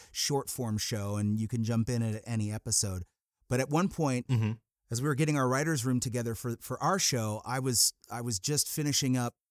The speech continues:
Speaker 1: a reread of the Red Rising trilogy, the original trilogy, and I actually reached out to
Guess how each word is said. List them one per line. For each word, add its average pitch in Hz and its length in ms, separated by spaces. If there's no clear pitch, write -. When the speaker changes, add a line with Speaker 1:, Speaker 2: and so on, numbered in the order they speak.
Speaker 1:
a 120 100
reread 127 500
of 98 160
the 110 160
Red 110 220
Rising 110 540
trilogy, 107 480
the 101 140
original 101 320
trilogy, 101 540
and 92 220
I 117 140
actually 120 260
reached 113 320
out 113 340
to 98 420